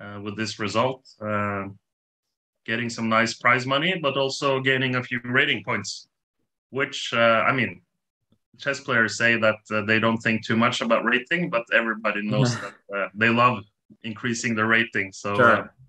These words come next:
Speaker 2: It always feels
Speaker 1: so
Speaker 2: good.
Speaker 1: even though it's only five points, the higher rated you are, uh, the more you appreciate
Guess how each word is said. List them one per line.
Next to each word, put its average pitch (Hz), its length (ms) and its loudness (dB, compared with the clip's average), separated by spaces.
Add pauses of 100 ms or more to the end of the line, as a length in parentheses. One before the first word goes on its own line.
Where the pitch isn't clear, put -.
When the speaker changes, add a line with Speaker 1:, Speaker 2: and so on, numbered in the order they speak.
Speaker 2:
It 117 100 0
always 135 240 6
feels 123 160 4
Speaker 1:
so - 180 4
Speaker 2:
good. - 80 0
Speaker 1:
even 160 320 0
though 160 120 4
it's 160 140 0
only 147 240 0
five 139 320 2
points, 196 460 -6 (480)
the 127 100 -2
higher 139 240 4
rated 131 380 -4
you 123 120 0
are, 175 280 4
uh, 117 540 -2 (160)
the 110 100 -2
more 117 220 4
you 110 120 4
appreciate 110 520 0